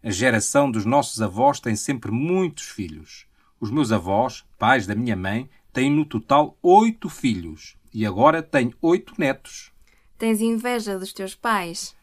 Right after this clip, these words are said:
Speaker 1: Porquê?
Speaker 2: Porque têm irmãos.
Speaker 1: É bom ter irmãos, mas acho que também não é mau ser filho único.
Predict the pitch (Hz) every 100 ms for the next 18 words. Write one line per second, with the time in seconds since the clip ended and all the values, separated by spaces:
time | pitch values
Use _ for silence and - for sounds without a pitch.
0 | _ - - 220 104 78 73 - _ _
1 | _ _ _ - 370 - 381 320 226 226
2 | 202 175 170 185 226 - - - - 196
3 | 160 147 156 147 120 110 104 127 110 90
4 | - 139 160 190 180 - - 139 135 156
5 | 180 175 107 101 - 117 - 135 123 95
6 | 101 78 - -